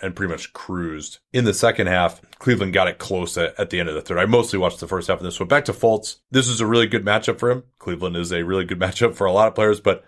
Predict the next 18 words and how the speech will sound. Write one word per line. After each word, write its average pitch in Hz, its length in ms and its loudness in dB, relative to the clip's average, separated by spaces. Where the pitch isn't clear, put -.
a 101 60 -8
team 117 200 0
with 95 140 -2
no 123 120 4
rim 113 240 0
protection 107 420 -2
and 92 120 -6
then 95 240 2
guards 104 460 4
in 90 200 -6
Sexton 98 500 0
and 85 240 -4
Garland 87 360 0
that 80 120 -8
he 92 100 -4
could 85 140 -6
overwhelm 87 640 -2
physically, 104 640 0